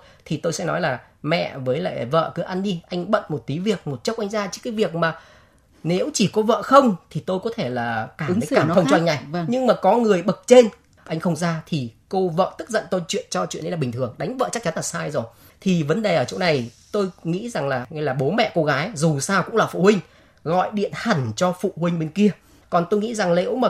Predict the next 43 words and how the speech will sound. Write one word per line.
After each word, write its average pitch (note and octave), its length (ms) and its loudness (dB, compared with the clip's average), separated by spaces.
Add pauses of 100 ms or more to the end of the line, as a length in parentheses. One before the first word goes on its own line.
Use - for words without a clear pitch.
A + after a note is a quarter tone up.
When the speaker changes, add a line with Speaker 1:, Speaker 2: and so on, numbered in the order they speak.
(100)
Speaker 1:
cái A3 140 -6
phương A3 160 -2
tiện F#3 220 -6
đó E3+ 180 0
mà G3+ 140 -2
vẫn E3+ 180 -4
không G#3 240 -2
được F3 240 0 (360)
thì D#3 120 -12
ta F#3+ 100 -6
mới G3 120 -6
bàn D3 220 -4
cái G#3+ 120 -8
cách - 80 -12
khác. - 300 -14
Bây F#3 120 -4
giờ F3+ 60 0
ta F3 140 -8
phải D#3+ 80 -6
tìm C#3 200 -4
cách - 200 -10
tháo F#3 240 -4
gỡ F#3 180 -4
ra, G#3+ 100 -6
chứ A#3 140 -12
còn D#3 160 -4
bây F3 100 -6
giờ D#3+ 100 -2
ta E3+ 140 -6
lại E3 160 -8
trách - 240 -2
móc F4 260 -4
là E3 300 -2 (340)
trách F#4 200 -8
cô A3 120 6
gái F3+ 320 2
là G3+ 100 -2
phải C3+ 160 -6
mềm C#3+ 360 -2
mại E3+ 240 0
hơn, F#3+ 300 -2
rồi D3 240 0
là A#2 260 -4